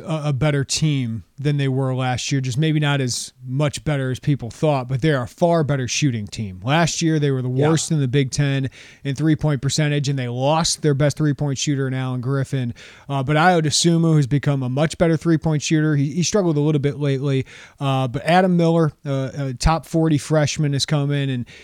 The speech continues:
Speaker 1: he's really gotten back on track after hitting a Big Ten wall early. He's a sharpshooter, can hit three or four a game. Trent Frazier,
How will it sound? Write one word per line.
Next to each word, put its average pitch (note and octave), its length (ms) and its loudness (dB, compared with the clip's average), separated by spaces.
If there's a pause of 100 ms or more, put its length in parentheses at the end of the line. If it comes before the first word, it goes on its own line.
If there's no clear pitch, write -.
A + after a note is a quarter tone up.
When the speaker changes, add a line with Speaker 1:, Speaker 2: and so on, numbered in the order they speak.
Speaker 1:
he's D3+ 220 2
really E3+ 320 6
gotten D3+ 300 2
back D3 280 0
on C#3 140 0
track C#3+ 400 0
after C#3 240 0
hitting C3+ 240 2
a A#2+ 60 -2
Big C#3+ 260 0
Ten C#3 220 0
wall C3+ 320 0
early. C3+ 440 -2 (260)
He's F3 240 4
a D#3+ 40 2
sharpshooter, D3+ 640 4
can C3 140 0
hit C#3+ 120 0
three D3 260 2
or C#3 60 2
four C#3 280 0
a B2+ 60 0
game. C3 340 0
Trent C#3+ 280 -4
Frazier, D#3 600 2